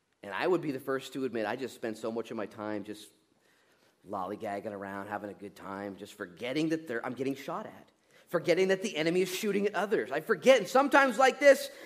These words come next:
it's made known to me, I'm reminded, but the Bible declares it very simply and very honestly. "Finally, my brethren, be strong in the Lord and the power of his might,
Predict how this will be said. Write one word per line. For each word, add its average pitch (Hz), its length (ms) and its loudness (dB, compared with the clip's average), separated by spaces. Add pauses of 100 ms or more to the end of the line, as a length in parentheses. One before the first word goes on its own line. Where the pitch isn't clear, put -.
it's 247 260 2
made 269 280 4
known 254 240 8
to 247 100 -2
me, 214 60 4
I'm 214 120 6
reminded, 233 540 4
but 202 100 0
the 220 80 2
Bible 277 380 6
declares 220 380 2
it 220 100 -6
very 202 220 4 (220)
simply 240 520 2
and 160 100 2
very 196 280 6 (1200)
honestly. 135 640 -4 (1300)
"Finally, 120 320 0
my 98 140 -4
brethren, 87 440 -10 (960)
be 110 80 -14
strong 104 380 -8
in 95 80 -8
the 92 80 -10
Lord 95 260 -10
and 90 80 -16
the 90 60 -16
power 95 260 -10
of 87 80 -14
his 90 220 -18
might, 87 320 -20